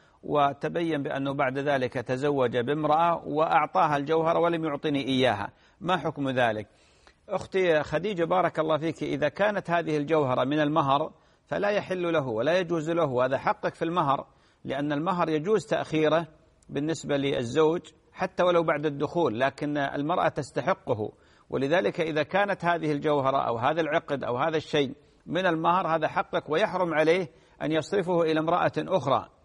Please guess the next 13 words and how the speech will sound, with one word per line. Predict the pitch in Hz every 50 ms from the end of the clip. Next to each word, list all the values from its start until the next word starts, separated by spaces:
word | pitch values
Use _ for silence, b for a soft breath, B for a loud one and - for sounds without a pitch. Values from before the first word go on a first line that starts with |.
| _ _ _ b b b b b b b -
أما | 170 208 214 208
إذا | 208 208 180 190 180
قلت، | - - 220 208 180 - 175
وهذا | 151 147 175 185 185
الذي | 190 185 180 170 170 170
أظن، | 160 165 151 165 165 151 147 131 - - _ _ _ _ _ - -
هو | 165 170 170
قال | - - 196 202 190 185 185
لك: | 185 180 - 160
"هذه | 175 180 175 180 165 160
هدية | 165 170 202 208 185 170 165
لك | 170 170 - -
جوهرة | 151 143 139 170 170 156 135 135 135 135 135 -